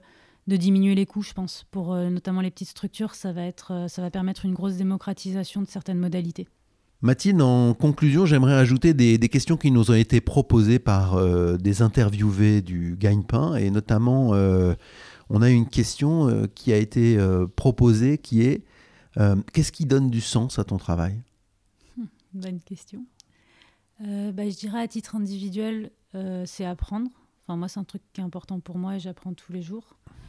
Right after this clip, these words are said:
Speaker 1: Après, il y a un autre truc qui est très gratifiant, c'est quand on explique quelque chose à quelqu'un,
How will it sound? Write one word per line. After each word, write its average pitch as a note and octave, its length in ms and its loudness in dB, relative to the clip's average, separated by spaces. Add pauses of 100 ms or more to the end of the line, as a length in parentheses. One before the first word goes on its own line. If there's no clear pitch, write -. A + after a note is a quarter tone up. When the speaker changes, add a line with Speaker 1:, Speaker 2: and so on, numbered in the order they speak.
(560)
Speaker 1:
Après, G#3+ 340 -8
il - 20 -4
y G3+ 60 -4
a F#3+ 100 -6
un F#3+ 120 -6
autre G3 180 -10
truc - 220 -16
qui G#3 80 -12
est F#3 40 -10
très A3 220 -14
gratifiant, G#3 580 -10
c'est G3+ 220 -12
quand F#3+ 180 -10
on F#3 80 -8
explique F#3+ 320 -12
quelque - 180 -12
chose G3+ 180 -10
à F#3+ 80 -10
quelqu'un, G3 440 -12